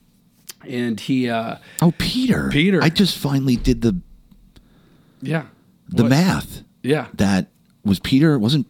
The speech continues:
Speaker 2: Peter, he, he was an Emerge, right?
Speaker 1: Yeah, yeah. Oh, yeah, Peter.
Speaker 2: He was on
Speaker 1: Oh,
Speaker 2: my
Speaker 1: well, no,
Speaker 2: team.
Speaker 1: no, Peter, Peter, nephew Peter is my oldest brother's,
Speaker 2: Oh.
Speaker 1: uh, oldest son.
Speaker 2: Got it, 'cause he was
Speaker 1: Yeah.
Speaker 2: on my team.
Speaker 1: Yeah, yeah, yeah. Yeah, yeah, oh, yeah, that's right.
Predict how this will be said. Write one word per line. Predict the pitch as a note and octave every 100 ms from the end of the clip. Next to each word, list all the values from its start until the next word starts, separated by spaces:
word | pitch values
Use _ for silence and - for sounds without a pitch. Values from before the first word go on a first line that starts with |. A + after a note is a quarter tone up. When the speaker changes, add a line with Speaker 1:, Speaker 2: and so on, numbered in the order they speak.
| -
Speaker 2:
Peter, | - A#2 C3 A#2 -
he, | - B2+
he | - C3+
was | C3+ C3
an | G#2
Emerge, | G2 D#3 E2+ E2
right? | G#2 -
Speaker 1:
Yeah, | F#3 C4
yeah. | C#4+ A3
Oh, | D4
yeah, | F4 D#4
Peter. | - F4+ A#3+
Speaker 2:
He |
was | D#3+
on | A3+
Speaker 1:
Oh, | A3+
Speaker 2:
my |
Speaker 1:
well, | F3+
no, | G#3+
Speaker 2:
team. | B3 G3 C#3
Speaker 1:
no, | D3+ C#3
Peter, | - F#3 F#3 F3 D#3 -
Peter, | - E3+
nephew | C#3 C#3+ F#3 - D#3+
Peter | C3+ B2+ A#2+
is | A#2
my | B2
oldest | - C#3 C3+ B2+ -
brother's, | - E3+ E3+ D#3+ C#3+
Speaker 2:
Oh. | G#2+ E2 C2 - _ _ B2+
Speaker 1:
uh, |
oldest | B2 C#3 B2 -
son. | - A#2 G#2+ -
Speaker 2:
Got | A2 C3+ C3
it, |
'cause | - -
he | A#2+
was | C3
Speaker 1:
Yeah. |
Speaker 2:
on | A2+
my | G#2+
team. | - C#3 E3+ E2 B2+
Speaker 1:
Yeah, | D#3+
yeah, | D#3+
yeah. | C#3 C3 G2
Yeah, | C3 A#3+ C4
yeah, | A#3 B3
oh, | A#3
yeah, | C4+ G#3+
that's | C#3 D3 -
right. | G#3+ -